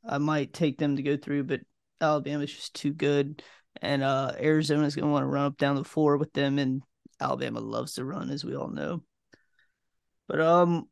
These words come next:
let's go ahead and move into the East section of the bracket with Purdue, our one seed. They were the fourth overall seed, so the last one seed, um,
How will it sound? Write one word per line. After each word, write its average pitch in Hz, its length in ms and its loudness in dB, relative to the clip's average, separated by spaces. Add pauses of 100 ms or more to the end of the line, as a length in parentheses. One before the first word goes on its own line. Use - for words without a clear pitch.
(140)
let's 170 140 -2
go 208 100 8
ahead 220 160 12
and 185 60 8
move 202 180 10
into 202 180 0
the 151 140 -2
East 202 480 6 (100)
section 208 380 6
of 190 60 8
the 190 40 6
bracket 180 460 6
with 160 220 -4
Purdue, 160 640 6 (380)
our 160 140 6
one 160 300 4
seed. 175 440 4
They 165 120 6
were 165 160 8
the 143 380 2
fourth 160 360 2
overall 143 400 8
seed, 156 460 0
so 147 100 0
the 135 80 2
last 143 380 2
one 151 220 2
seed, 147 460 2 (540)
um, 143 600 4